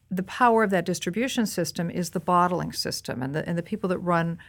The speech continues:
all the route trucks. So in the case of Pepsi in North America, Pepsi had Coke. I mean, as Pepsi had Coke to Coke, and then they had Mountain Dew,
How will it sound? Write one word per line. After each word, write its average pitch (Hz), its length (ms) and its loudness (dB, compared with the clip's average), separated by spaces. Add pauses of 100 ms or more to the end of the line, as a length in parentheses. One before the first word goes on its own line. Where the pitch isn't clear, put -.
(280)
all 165 260 2
the 165 120 -2
route 151 300 0
trucks. - 500 -8 (240)
So 190 460 2
in 196 80 -2
the 196 60 -4
case - 360 -4
of 214 200 0 (720)
Pepsi 247 340 0
in 175 100 2
North 170 220 0
America, 151 600 0 (920)
Pepsi 214 280 4
had 156 220 0
Coke. - 400 2 (380)
I 175 180 2
mean, 180 360 0
as 165 320 -2 (100)
Pepsi 196 340 0
had 175 180 4
Coke 185 340 4
to - 80 -4
Coke, - 460 0 (500)
and 165 380 4
then 175 260 4
they 175 140 6
had 170 220 2
Mountain 151 500 0
Dew, 135 360 -2